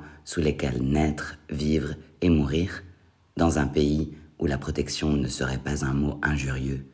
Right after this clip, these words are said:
ni l'égalité un privilège spécifique.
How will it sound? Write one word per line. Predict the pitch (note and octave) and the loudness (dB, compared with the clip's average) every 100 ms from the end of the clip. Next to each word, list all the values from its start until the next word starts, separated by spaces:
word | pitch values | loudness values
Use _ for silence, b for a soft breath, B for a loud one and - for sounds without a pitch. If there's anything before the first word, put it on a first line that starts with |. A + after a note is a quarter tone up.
| b b b | b b b
ni | E2+ F2 | 4 6
l'égalité | D#2+ D#2 C#2 B1 - C#2+ C2 b b b - | 4 2 -2 -4 -8 -6 -6 b b b -8
un | C#2+ | -4
privilège | C#2+ D#2 C#2+ B1+ C2 | -4 -4 -4 -4 -4
spécifique. | - - C#2 C2+ A#1+ - - | -6 -8 -8 -8 -8 -10 -12